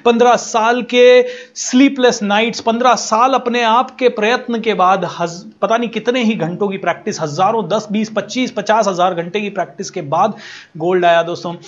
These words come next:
पच्चीस, पचास हजार घंटे की मेहनत के बाद आनंद सर जैसे लोग बनते हैं इस दुनिया में, नीरज चोपड़ा जैसे लोग बनते हैं इस दुनिया में, आ, सचिन तेंदुलकर जैसे बनते हैं।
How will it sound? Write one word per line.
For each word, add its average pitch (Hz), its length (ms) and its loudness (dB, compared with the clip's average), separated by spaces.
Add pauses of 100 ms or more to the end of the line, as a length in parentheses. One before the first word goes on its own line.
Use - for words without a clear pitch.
(220)
पच्चीस, 190 280 -4
पचास 175 320 -2
हजार 170 240 -2
घंटे 160 300 -6
की 160 280 -6 (1000)
मेहनत 185 320 -2
के 196 100 -6
बाद 156 300 -4
आनंद 165 260 -8
सर 160 160 -6
जैसे 151 260 -6
लोग 165 380 -4 (340)
बनते 156 280 -6
हैं 151 200 -6
इस 139 100 -12
दुनिया 156 320 -8
में, 147 240 -10 (320)
नीरज 165 260 -4
चोपड़ा 165 340 -4
जैसे 160 280 -6
लोग 156 220 -6
बनते 143 240 -8
हैं 151 100 -6
इस 143 60 -8
दुनिया 143 280 -6
में, 139 200 -8 (720)
आ, 143 340 2 (340)
सचिन 151 320 -6
तेंदुलकर 151 400 -6
जैसे 147 260 -6
बनते 135 300 -10
हैं। 135 280 -12